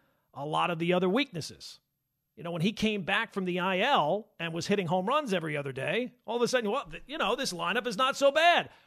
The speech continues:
All we need to have is the reigning American League M V P hit home runs every other day.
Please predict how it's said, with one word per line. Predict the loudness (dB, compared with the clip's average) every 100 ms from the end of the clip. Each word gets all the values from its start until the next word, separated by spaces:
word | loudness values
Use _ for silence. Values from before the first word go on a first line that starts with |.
| _
All | 4 10 10 10
we | 6
need | 2 4
to | 4
have | 6 6 6 4 4
is | 0 2
the | 2
reigning | 4 4 4 4
American | 6 6 6 4
League | 4 4
M | 2
V | 2 2
P | 2 2 0 -4 _ -4
hit | 0
home | 4 4 4
runs | 2 4
every | 4 6
other | 4 4
day. | 6 6 4 -2